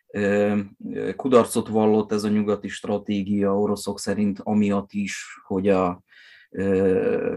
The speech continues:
koalíció, ö, ö, létrehozása, globális, igazi globális koalíció az nem sikerült.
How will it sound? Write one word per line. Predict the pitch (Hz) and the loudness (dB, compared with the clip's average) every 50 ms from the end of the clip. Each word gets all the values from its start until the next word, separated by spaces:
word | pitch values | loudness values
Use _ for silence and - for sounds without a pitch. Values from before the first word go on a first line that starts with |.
| - | -6
koalíció, | - - 113 107 107 101 101 98 95 - - 104 101 98 95 95 92 87 90 - - | -4 0 2 2 4 4 2 0 -4 -6 -6 -4 -2 -2 -2 -2 -4 -4 -6 -10 -10
ö, | - 95 92 95 90 107 110 92 95 - - _ _ | -8 -4 -2 -2 -2 -2 -2 -4 -6 -8 -10 _ _
ö, | - - - - - - - - - - - - - - - - - _ _ _ - - - _ _ _ _ _ _ - | -14 -12 -10 -8 -8 -8 -10 -12 -10 -10 -10 -10 -10 -12 -14 -16 -16 _ _ _ -20 -20 -20 _ _ _ _ _ _ -16
létrehozása, | - - - 107 113 117 113 107 110 107 98 98 104 101 98 98 95 95 - - - 98 92 95 92 98 - | -12 -8 -4 0 2 2 2 2 0 -2 -2 -2 -4 -2 -2 -2 -4 -4 -6 -6 -6 -4 -4 -4 -6 -6 -6
globális, | - 104 98 85 87 104 113 110 104 104 101 98 95 95 - - - - - - - - | -4 -4 -6 -4 0 4 4 6 6 6 4 4 2 0 -4 -6 -12 -12 -12 -12 -10 -4
igazi | - 110 107 107 104 101 98 104 95 | -2 0 2 4 2 2 2 0 0
globális | - 113 110 104 101 107 101 98 92 101 - - | 4 4 4 4 4 2 0 0 -2 -4 -6 -6
koalíció | - 104 101 101 101 101 95 - - 92 92 | -6 -4 -4 -2 -2 -4 -6 -8 -8 -6 -4
az | 98 90 | -4 -4
nem | - 104 92 101 | -2 -2 -2 -2
sikerült. | 107 - - - - 110 110 120 139 151 - - - | -2 -4 -6 -2 0 2 4 4 2 0 -2 -8 -20